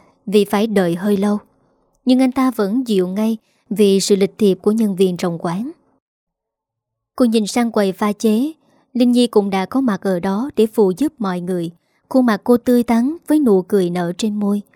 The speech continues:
Chợt thấy Thanh Tuyền, Linh Nhi đã gọi:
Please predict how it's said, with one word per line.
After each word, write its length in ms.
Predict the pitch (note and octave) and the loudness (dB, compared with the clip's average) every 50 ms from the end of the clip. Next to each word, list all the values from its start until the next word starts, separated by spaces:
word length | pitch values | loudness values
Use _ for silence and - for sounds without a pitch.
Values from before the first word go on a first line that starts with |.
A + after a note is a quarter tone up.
| _ _ _ _ _ _ _ _ - | _ _ _ _ _ _ _ _ -2
Chợt 160 | - G#3 G3+ | 0 0 0
thấy 140 | - B3+ D4+ | 0 -2 -2
Thanh 220 | - D4+ C4+ C4 B3+ | 0 0 0 0 0
Tuyền, 360 | - G#3 F#3+ F#3 F3+ F3+ - - _ - | 0 0 0 0 -2 -6 -10 -16 _ -8
Linh 280 | G#3+ A3 A3+ A3+ A3 G#3+ | -4 -2 -2 -2 -2 -2
Nhi 240 | G#3 A3 G#3+ G#3 | -2 0 0 -2
đã 140 | G3+ F#3 G3 | -2 -4 -6
gọi: 380 | G#3+ - G3 F3 D#3+ D#3 D#3+ | -6 -6 -6 -8 -8 -10 -12